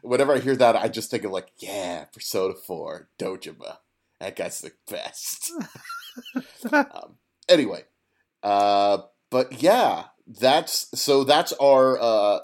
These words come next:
terms of, like, actually liking the character, their story, their personality, and all that.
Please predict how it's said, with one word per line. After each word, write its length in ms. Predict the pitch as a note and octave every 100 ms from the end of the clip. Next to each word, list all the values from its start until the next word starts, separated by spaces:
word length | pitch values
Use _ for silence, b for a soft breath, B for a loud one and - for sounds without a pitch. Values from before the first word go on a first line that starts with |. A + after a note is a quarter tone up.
| -
terms 280 | C#3+ B2+ A2+
of, 120 | G2
like, 180 | A2+ A2+
actually 400 | B2+ C3 C#3 B2+
liking 360 | A#2 A#2 A#2+
the 80 | G#2+
character, 540 | G#2 G#2+ G#2 G#2+ G#2 G2+
their 120 | G2
story, 380 | - A2 G#2+ G2+
their 100 | F#2+
personality, 600 | A2 G#2 G2 G2+ G2 F2+
and 80 |
all 140 | F2 F2+
that. 280 | F2 F2+